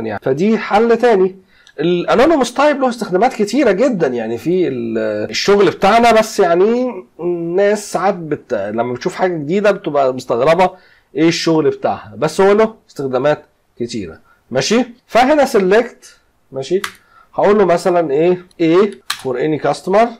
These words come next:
ماشي، هي ايكوال، ماشي، هنستخدم كلمه نيو، نيو بس، ونفتح قوسين، اوكي. في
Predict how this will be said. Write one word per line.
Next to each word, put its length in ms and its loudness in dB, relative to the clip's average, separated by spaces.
ماشي، 380 -4
هي 140 2
ايكوال، 640 0
ماشي، 380 -2
هنستخدم 540 -2
كلمه 340 0
نيو، 300 -2
نيو 220 2
بس، 400 -4
ونفتح 380 0
قوسين، 560 -10
اوكي. 460 -2
في 320 2